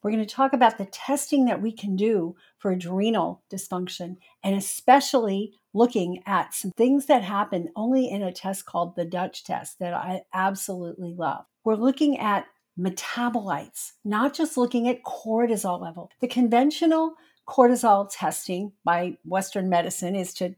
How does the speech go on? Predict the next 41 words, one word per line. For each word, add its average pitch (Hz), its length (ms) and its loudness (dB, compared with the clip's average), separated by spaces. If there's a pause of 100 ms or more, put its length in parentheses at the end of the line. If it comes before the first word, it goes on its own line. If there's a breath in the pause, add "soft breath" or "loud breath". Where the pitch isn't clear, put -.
(120)
test - 300 -4
somebody's 202 420 0
cortisol 185 520 -2
in 180 80 -2
their 170 100 -2
blood 175 260 -2
in 180 80 -6
the 170 80 -4
morning 165 400 -4
and 196 140 -4
find 170 240 -2
out, 165 220 0 (260 soft breath)
do - 80 -2
you 202 60 6
have 180 100 4
enough? 180 340 0 (120)
Do 190 80 -2
you 185 40 2
have 180 120 2
too 196 160 -6
much? 175 320 -2
Do - 80 -6
you 175 80 -2
have 170 200 -4
just 294 560 4
right? 185 240 2 (200)
What 240 320 6
the 214 160 -2
Dutch 262 380 4
test 196 460 -2
does 165 360 -2
is 202 200 -4
it 202 200 -2
offers 202 640 0
a 190 40 -4
different 226 480 -6
way 185 180 -6
of 175 120 -12
looking 196 340 -8
at 160 100 -14
it. - 120 -20